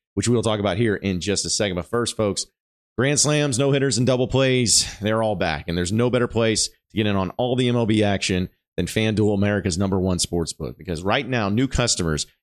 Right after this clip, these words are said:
can sign up to the, and step up to the plate with their no sweat first bet up to one thousand dollars. Just go to fanduel dot com slash locked on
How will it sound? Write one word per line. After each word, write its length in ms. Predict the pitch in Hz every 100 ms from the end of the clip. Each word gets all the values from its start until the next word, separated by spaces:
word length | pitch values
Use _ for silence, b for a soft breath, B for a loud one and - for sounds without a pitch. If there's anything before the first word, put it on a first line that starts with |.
| -
can 100 | 101
sign 320 | - 110 107
up 180 | 110 - _
to 160 | - 139
the, 80 | 120
and 120 | 113
step 240 | - 127
up 100 | 117
to 100 | -
the 80 | 143
plate 340 | 139 107 95 - _ _
with 140 | 104 -
their 140 | 107
no 220 | 95 120
sweat 300 | 127 120 120
first 280 | - 117 104
bet 160 | 110 -
up 100 | -
to 80 |
one 300 | 98 95 107
thousand 440 | 104 107 98 92 90
dollars. 320 | 87 73 67
Just 140 | -
go 100 | -
to 80 | 80
fanduel 380 | - 131 147 143
dot 220 | 127 120
com 240 | 127 117 110
slash 320 | 107 107 98
locked 320 | 104 107 -
on 260 | 98 92